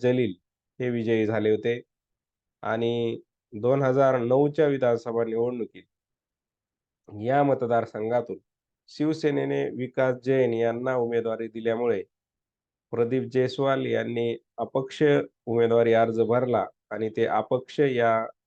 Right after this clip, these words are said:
दोन हजार नऊच्या विधानसभा निवडणुकीत या मतदारसंघातून विजयी झाले होते. आता या मतदारसंघात दोन हजार चौदा आणि दोन हजार एकोणीसच्या विधानसभा निवडणुकीत काय समीकरण राहिलं होतं ते देखील आपण थोडक्यात बघणार आहोत.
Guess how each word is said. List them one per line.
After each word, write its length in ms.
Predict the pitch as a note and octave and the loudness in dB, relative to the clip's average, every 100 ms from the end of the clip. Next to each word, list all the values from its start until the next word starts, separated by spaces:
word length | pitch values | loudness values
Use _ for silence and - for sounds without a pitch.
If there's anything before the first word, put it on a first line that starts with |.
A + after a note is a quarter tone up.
| _ | _
दोन 180 | A#2+ B2 | -2 0
हजार 300 | A2+ A2+ A2 | 0 0 -2
नऊच्या 500 | A2+ B2 C#3+ C#3 C#3+ | 0 0 0 0 0
विधानसभा 600 | C3 A2 A2 G#2+ A2 A2+ | -2 -4 -6 -4 -2 -2
निवडणुकीत 560 | A2 A2+ A#2 A#2+ - F#2+ _ _ _ _ _ | 0 0 0 -2 -10 -20 _ _ _ _ _
या 160 | B2 A#2+ | 0 2
मतदारसंघातून 960 | A#2+ G#2+ G#2+ G#2+ A2+ G#2 G#2+ - D#3+ A#3+ _ - | 2 0 -2 -2 -4 -2 -2 -2 -4 -6 _ -8
विजयी 340 | G#2+ A2 G#2 | 0 4 2
झाले 240 | F#2 F#2 F2+ | 2 -6 -8
होते. 200 | - _ _ _ _ _ _ _ _ | -12 _ _ _ _ _ _ _ _
आता 160 | A#2+ D3 | 0 4
या 220 | D#3+ F#3 | 4 6
मतदारसंघात 760 | F3+ E3+ D#3+ D3+ D#3+ D#3 D3 | 4 4 4 4 2 4 2
दोन 240 | B2 C#3 C3+ | 2 2 2
हजार 300 | C3+ C#3 C3+ | 2 2 0
चौदा 420 | - C3+ C3 C3 | 0 0 4 2
आणि 140 | A2+ | 2
दोन 220 | A2+ B2 B2 | -2 -2 -2
हजार 240 | A#2+ A#2+ | -2 0
एकोणीसच्या 600 | A#2 - C3 C3 - C#3 | -2 -4 -8 -8 -4 -2
विधानसभा 540 | C3 A#2 A2+ A2 A2 | 0 0 -2 -4 -6
निवडणुकीत 560 | A2+ A2+ A#2+ B2 A#2 F#2+ - _ _ _ _ _ | -2 0 0 -2 -8 -14 -16 _ _ _ _ _
काय 160 | B2 | 0
समीकरण 560 | C3 C#3 B2 A#2 A#2 A2+ | 2 0 0 0 0 2
राहिलं 260 | A2+ A2 A2+ | 0 2 2
होतं 280 | A#2 G#2+ | 0 0
ते 180 | G2 A2+ | -4 -6
देखील 280 | A2+ A2+ A2 | -6 -4 -2
आपण 320 | G#2+ A2 G#2+ | -2 -2 -6
थोडक्यात 420 | G#2+ G#2+ G2+ G#2+ G2+ | -6 -10 -4 -4 0
बघणार 320 | G#2 G#2+ G#2 | -2 0 0
आहोत. 220 | G#2+ A#2 | 2 0